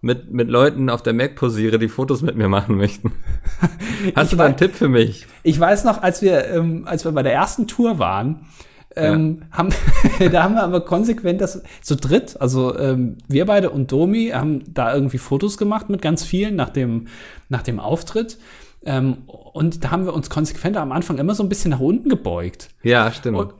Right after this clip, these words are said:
Speaker 2: und wenn ich heute immer noch Bilder davon sehe und ich denke mir, neben mir steht irgendwie ein Typ ein Meter fünfundneunzig groß <laughs> und ich komme auf die Idee, mich so leicht nach unten zu beugen, weil sonst sieht man mich auf dem Foto ja nicht.
Speaker 1: Ja.
Speaker 2: Ähm, sieht schon total dämlich aus einfach. Verstehst du, was ich meine?
Speaker 1: N-,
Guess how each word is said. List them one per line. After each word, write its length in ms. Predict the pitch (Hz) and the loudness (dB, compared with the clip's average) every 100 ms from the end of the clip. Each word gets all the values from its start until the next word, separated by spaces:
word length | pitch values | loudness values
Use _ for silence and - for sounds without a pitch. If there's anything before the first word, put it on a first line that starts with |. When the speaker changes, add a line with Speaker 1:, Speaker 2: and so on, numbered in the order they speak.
| - | -2
Speaker 2:
und 180 | 170 | 2
wenn 120 | 175 196 | 4 2
ich 200 | 196 175 | 0 -4
heute 300 | 165 226 233 | 2 2 2
immer 160 | 196 | 0
noch 140 | 220 - | 0 0
Bilder 260 | 170 - | 2 4
davon 280 | 285 - 139 | 2 0 -2
sehe 180 | 131 143 | -2 -2
und 80 | 143 | -2
ich 80 | |
denke 180 | 143 170 | -2 -2
mir, 140 | 165 139 | -2 0
neben 240 | 170 185 | 0 2
mir 100 | 131 | 0
steht 240 | - 139 | 0 -2
irgendwie 240 | 156 135 131 | 0 0 0
ein 80 | 127 | 0
Typ 280 | - 180 - | 0 -2 0
ein 180 | 131 165 | 2 2
Meter 200 | 151 135 | 2 0
fünfundneunzig 720 | - 165 143 135 156 156 - | 2 2 4 4 2 0 0
groß 300 | 131 - - | 2 6 6
<laughs> 120 | - | 6
und 60 | 226 | 6
ich 100 | 143 | 6
komme 260 | 220 202 | 6 6
auf 60 | - | 4
die 120 | 180 | 4
Idee, 180 | 180 202 | 6 6
mich 160 | 208 | 6
so 60 | 180 | 6
leicht 240 | 156 185 | 4 6
nach 60 | 165 | 4
unten 140 | 180 208 | 2 2
zu 140 | 151 | 0
beugen, 260 | 135 139 151 | 4 4 4
weil 80 | |
sonst 200 | 147 147 | 4 4
sieht 160 | 185 202 | 4 2
man 120 | 233 | 4
mich 140 | 175 190 | 2 2
auf 80 | - | 0
dem 60 | |
Foto 280 | - 170 202 | 0 2 4
ja 160 | 156 117 | 4 2
nicht. 240 | 123 151 | 0 0
Speaker 1:
Ja. 200 | 107 107 - - - - - - | 0 -2 -4 -16 -18 -20 -20 -4
Speaker 2:
Ähm, 360 | 151 165 165 - - - - | 0 2 0 -4 -20 -20 -12
sieht 280 | 147 196 | -4 -4
schon 140 | - 135 | -2 -4
total 340 | 127 - 147 165 - | 0 2 2 0 0
dämlich 380 | 135 165 151 95 | 4 4 4 0
aus 200 | 92 - | -8 -10
einfach. 440 | 98 92 95 90 - - - | -10 -10 -10 -12 -16 -20 -20
Verstehst 360 | - 135 180 196 | -8 0 2 2
du, 40 | |
was 120 | 240 180 | 2 2
ich 100 | 123 | 0
meine? 400 | 120 240 320 311 - - 104 - - - - | 0 4 2 0 -8 -18 -8 0 0 -2 -10
Speaker 1:
N-, 500 | 135 135 127 120 117 | -8 -8 -8 -12 -16